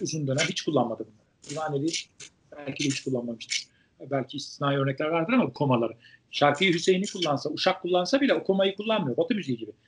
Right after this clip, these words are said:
e, armoni diyordu. Oysa Ahmet Kayalar, Ferhat Tunçlar tadını çıkara çıkara o si bemol iki denilen, e, komalı perdeye, e, basmaya başladılar. Bu özellikler, e, şeyi ortaya çıkardı. Yani be-, yeni bir tarz ortaya çıkardı.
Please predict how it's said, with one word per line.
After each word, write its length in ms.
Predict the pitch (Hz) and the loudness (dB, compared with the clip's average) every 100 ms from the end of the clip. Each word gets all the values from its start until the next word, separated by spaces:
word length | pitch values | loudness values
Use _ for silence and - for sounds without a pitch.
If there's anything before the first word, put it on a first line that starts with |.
| _ _ | _ _
e, 100 | 135 | 2
armoni 640 | 123 120 143 120 120 107 | 2 0 0 2 0 -4
diyordu. 200 | 98 - - | -12 -12 0
Oysa 380 | 180 - 196 - - - | 0 4 2 0 -16 -6
Ahmet 300 | 165 175 196 | 2 2 2
Kayalar, 400 | - 202 180 165 | 2 4 6 4
Ferhat 260 | 170 180 180 | 2 2 0
Tunçlar 400 | 208 - 254 254 - _ _ | -4 2 2 2 -8 _ _
tadını 280 | 180 214 220 | 2 4 0
çıkara 280 | - 220 | 2 2
çıkara 300 | 220 - 175 | 2 2 2
o 40 | 190 | 0
si 180 | - 185 | 0 2
bemol 220 | 185 185 | 2 2
iki 180 | 180 185 | 0 -2
denilen, 380 | 156 147 214 - 170 | 0 0 -2 -6 -4
e, 380 | 156 151 147 | -2 0 0
komalı 340 | 143 185 175 147 | 2 2 2 2
perdeye, 440 | 139 131 226 254 - _ _ | 0 4 2 2 -6 _ _
e, 260 | 170 165 160 | 2 2 4
basmaya 600 | 180 - 196 196 196 - | 4 4 4 4 4 -2
başladılar. 500 | 127 - 131 233 269 | -4 -2 -4 0 4
Bu 140 | 330 320 | 6 6
özellikler, 540 | 254 226 226 285 277 - _ 220 196 | 6 2 4 2 2 -8 _ -8 -2
e, 260 | 196 190 196 | 0 0 0
şeyi 380 | - 240 233 - | 2 6 6 6
ortaya 300 | 180 139 131 | 4 6 4
çıkardı. 360 | - 127 120 | 0 -2 4
Yani 220 | 170 180 175 | 4 4 2
be-, 120 | 208 - - | 0 0 2
yeni 200 | 240 311 | 4 4
bir 180 | 240 - | 0 2
tarz 220 | 190 151 | 0 2
ortaya 280 | 131 127 113 | 0 0 -4
çıkardı. 380 | - 120 117 | -6 -8 -10